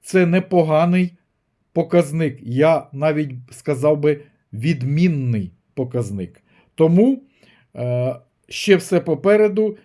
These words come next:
і можна поправити дуже, дуже гарно становище, що стосується львівської команди. Тринадцять балів в таблиці у Руха.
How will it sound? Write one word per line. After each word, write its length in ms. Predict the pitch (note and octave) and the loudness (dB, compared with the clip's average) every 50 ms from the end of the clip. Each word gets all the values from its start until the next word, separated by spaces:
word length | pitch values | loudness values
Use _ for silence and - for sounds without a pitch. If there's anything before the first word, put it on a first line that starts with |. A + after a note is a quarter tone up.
| _ _ - | _ _ -8
і 120 | D3 D#3 | -6 -2
можна 580 | D#3+ E3+ F#3 F#3+ F3+ D#3+ E3 E3 D#3+ C#3+ B2 - _ _ _ _ _ _ _ _ _ _ | 2 4 4 4 4 2 0 0 0 -2 -2 -8 _ _ _ _ _ _ _ _ _ _
поправити 720 | - F3+ F3 F3 F#3 F3+ F#3 F3+ F3 D#3 D3+ C#3 B2+ - - _ - | 0 0 0 0 0 2 2 4 4 2 2 -2 -2 -4 -14 _ -16
дуже, 680 | C3 A#2 A#2 D#3 F3+ E3+ C3 C3 D3+ C#3+ C3 B2+ - _ _ _ _ _ _ _ _ - | -14 -10 -6 -2 -2 -2 0 0 0 0 0 -2 -8 _ _ _ _ _ _ _ _ -16
дуже 600 | B2+ A#2 A2+ D3+ E3 D3+ B2 B2 C3+ B2+ A#2 - - _ _ | -14 -10 -8 -6 -6 -4 -2 -2 -2 -2 -4 -6 -10 _ _
гарно 600 | - A#2 C3+ D#3 D3+ D3 C#3 B2+ B2 A2+ G#2 - _ _ _ | -8 -4 0 2 2 2 0 -2 -4 -6 -6 -8 _ _ _
становище, 920 | - - - - - C3 B2+ B2 B2 B2 B2 C#3+ C#3+ - - - A3 A3+ A3 - _ _ _ _ | -20 -20 -12 -6 -4 -4 -2 -2 -2 0 0 -2 -4 -4 -4 -2 -4 -4 -4 -10 _ _ _ _
що 240 | _ - - D#3 C#3+ | _ -10 -4 -4 -4
стосується 680 | - - D#3 C#3 - - F3 F#3 G3 F#3+ - D#3+ D3 | -4 -4 -6 -6 -2 0 0 0 0 0 -2 -2 -2
львівської 500 | C#3 C3 D3 D#3+ D3 D3 - - D3 C#3+ | -2 -2 -4 -4 -6 -6 -4 -4 -4 -2
команди. 560 | C#3+ D3+ C#3 B2+ A#2 G#2 F#2+ F#2 F2 F2 - - - _ _ _ _ | -2 -4 -4 -2 -2 -4 -4 -4 -8 -10 -10 -12 -20 _ _ _ _
Тринадцять 560 | - - E3 E3 F3+ F#3+ G#3 G3+ - G3+ F3+ | 0 0 2 2 4 2 2 2 0 -4 -4
балів 420 | D#3+ C#3+ C#3+ C3+ A#2+ G#2+ F#2+ F#2 F2 _ _ _ _ _ _ _ _ _ _ _ _ _ _ _ _ _ | -2 -2 0 0 0 0 -4 -8 -12 _ _ _ _ _ _ _ _ _ _ _ _ _ _ _ _ _
в 60 | _ | _
таблиці 580 | - D3 B2+ A#2+ A#2+ A2+ G2+ G2+ - - - - - _ _ _ _ _ _ _ _ _ _ _ _ _ _ _ _ - | -6 -6 -4 -4 -4 -6 -6 -8 -12 -18 -20 -20 -20 _ _ _ _ _ _ _ _ _ _ _ _ _ _ _ _ -2
у 160 | C#3+ D3+ D3+ | 0 0 2
Руха. 380 | C3+ B2 - - - C#2+ - | 2 0 -2 -4 -10 -16 -18